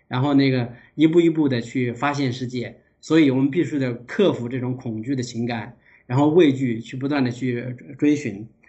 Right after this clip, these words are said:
还有一个就是说，在当代吧，就是二十世纪以后的那个，呃，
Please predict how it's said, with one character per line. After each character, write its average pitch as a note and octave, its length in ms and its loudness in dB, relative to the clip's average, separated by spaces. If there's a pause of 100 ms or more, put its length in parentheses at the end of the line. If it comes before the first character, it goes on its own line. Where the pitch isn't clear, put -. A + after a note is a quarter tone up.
(380)
还 G3 180 4
有 A#3 60 6
一 D#3+ 140 8
个 D3 160 2
就 C3+ 120 -2
是 B2+ 80 -4
说， C3 300 -4 (120)
在 E3 140 -2
当 A3 240 -2
代 F#3+ 220 0
吧， G#2+ 260 -10 (100)
就 C#3 100 -10
是 B2+ 140 -8
二 F3+ 220 0
十 C3+ 80 -10
世 D3+ 80 -12
纪 D3 160 -6
以 A2+ 60 -8
后 D3+ 240 -6
的 A#2+ 40 -6
那 A#2 160 -8
个， A2+ 380 -12 (600)
呃， A#2+ 680 -10